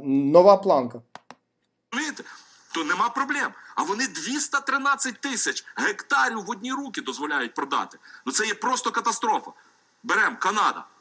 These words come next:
Speaker 2: Дев'яносто три відсотки землі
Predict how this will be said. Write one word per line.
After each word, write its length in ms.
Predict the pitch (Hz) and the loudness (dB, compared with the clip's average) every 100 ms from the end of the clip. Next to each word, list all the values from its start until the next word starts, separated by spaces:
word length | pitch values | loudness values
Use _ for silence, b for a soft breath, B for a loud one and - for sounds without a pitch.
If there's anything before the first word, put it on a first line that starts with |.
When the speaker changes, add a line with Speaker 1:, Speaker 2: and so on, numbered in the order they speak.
| _ _ _ _ _ _ _ _ _ | _ _ _ _ _ _ _ _ _
Speaker 2:
Дев'яносто 640 | 151 139 156 151 156 - 220 | -4 0 0 0 -2 -2 -2
три 220 | 190 170 | 0 0
відсотки 520 | 180 165 170 170 - | -2 -2 0 0 2
землі 460 | 160 165 139 147 | 2 2 -2 -4